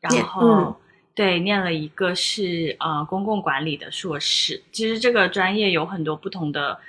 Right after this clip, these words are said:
Speaker 1: 就是翻译的方法。那英文是 Master in Public Administration，
Speaker 2: 嗯。
Speaker 1: 但是中文可以是说，就是有的人会把它翻译成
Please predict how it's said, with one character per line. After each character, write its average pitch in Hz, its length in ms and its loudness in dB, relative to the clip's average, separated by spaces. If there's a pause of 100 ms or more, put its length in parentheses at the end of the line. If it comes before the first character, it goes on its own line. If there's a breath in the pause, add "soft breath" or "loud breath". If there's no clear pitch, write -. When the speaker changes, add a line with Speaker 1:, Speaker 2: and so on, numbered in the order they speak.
(300 loud breath)
Speaker 1:
就 190 100 -4
是 175 280 -2
翻 214 280 6
译 233 80 4
的 170 120 0
方 190 340 2
法。 - 360 6
那 202 120 -2
英 214 220 0
文 160 240 0
是 170 340 -4
Master 170 520 0
in 165 100 -2
Public 170 300 -6
Administration， 160 840 -2 (320 loud breath)
Speaker 2:
嗯。 214 80 4
Speaker 1:
但 226 100 8
是 185 120 4
中 220 220 0
文 175 200 0
可 180 160 -8
以 160 100 -2
是 175 300 -6
说， 160 580 0 (100)
就 196 120 -4
是 196 100 -2
有 151 140 2
的 160 60 2
人 220 120 6
会 285 100 2
把 180 140 10
它 170 140 0
翻 202 280 4
译 202 60 2
成 165 400 0